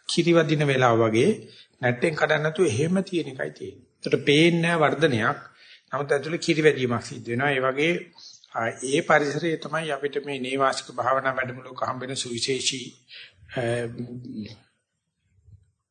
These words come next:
සත්කාරේ. ඉතින් ඒ නිසා ඒක දිගට කරන්න කරනකොට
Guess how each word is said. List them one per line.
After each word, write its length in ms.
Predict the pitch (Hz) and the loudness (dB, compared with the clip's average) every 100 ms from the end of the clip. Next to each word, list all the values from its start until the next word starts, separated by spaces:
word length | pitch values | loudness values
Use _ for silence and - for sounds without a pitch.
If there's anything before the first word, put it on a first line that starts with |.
| - | -6
සත්කාරේ. 720 | - 151 - - 95 95 120 185 - - _ | 0 0 2 0 0 0 -4 -4 -12 -20 _
ඉතින් 260 | - 151 156 | -14 -6 -4
ඒ 100 | 139 | -2
නිසා 320 | 127 139 175 | -2 -2 0
ඒක 200 | 160 151 | 0 -2
දිගට 460 | 147 135 143 165 180 | -6 -4 0 2 0
කරන්න 380 | 175 120 117 131 | 0 0 -2 -2
කරනකොට 440 | 143 135 139 139 | -2 0 -2 0